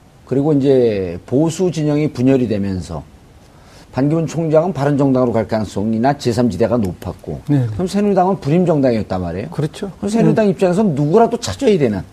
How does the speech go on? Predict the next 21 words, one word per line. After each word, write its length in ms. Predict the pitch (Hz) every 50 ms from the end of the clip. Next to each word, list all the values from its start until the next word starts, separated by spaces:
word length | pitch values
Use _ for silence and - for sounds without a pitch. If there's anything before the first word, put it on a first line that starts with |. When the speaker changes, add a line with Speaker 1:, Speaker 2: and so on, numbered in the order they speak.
| - - 165
Speaker 2:
네. 140 | 143 123 117 - - - - - - - - - - -
Speaker 1:
그리고 340 | - 156 170 202 185 254 269
뭐 140 | 254 247 220
나중에 280 | 185 170 165 175 175
당대당 420 | 147 147 151 156 151 151 151 147 143
협상이라든지 520 | 143 139 - 151 139 131 131 120 127 135
단일화라든지 600 | - - 127 131 131 131 120 107 104 101 120 113
이런 180 | 113 113 110 107
게 60 | 110 98
되는데 480 | 110 104 104 101 95 90 113 98 82 - - - - - - - -
워낙 220 | - 190 240 254 247
후보가 300 | 185 214 202 220 214 208
없다 220 | 160 - - 190
보니까 480 | 170 170 160 156 147 147 175 185 202 220 269 - - - - - - - - -
그나마 480 | - - 170 190 208 226 233 240 240 233
황교안 540 | 190 202 226 220 214 196 220 214 208 208 180
대행에 460 | 175 175 170 165 165 165 165 190 202
관심을 340 | 151 160 156 143 127 165 170
쏟고 320 | 160 - 190 156 - 185 156
있다가 540 | 143 - - 120 101 101 127 117 90 76 - - - - -
Speaker 2:
네. 320 | - 151 147 139 131 117